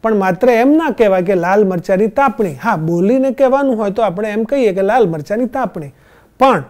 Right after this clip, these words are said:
જો તમારે લખીને જવાબ આપવાનો હોય તો આ રીતે આપવો જોઈએ કે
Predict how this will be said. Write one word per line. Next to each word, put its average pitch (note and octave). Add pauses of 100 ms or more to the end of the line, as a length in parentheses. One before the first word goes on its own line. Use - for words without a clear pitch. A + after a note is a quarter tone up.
(380)
જો F#3+
તમારે F3+ (1200)
લખીને A3+
જવાબ F3
આપવાનો E3
હોય C4
તો A3+
આ F#3+
રીતે F#3+
આપવો E3+
જોઈએ E3
કે B3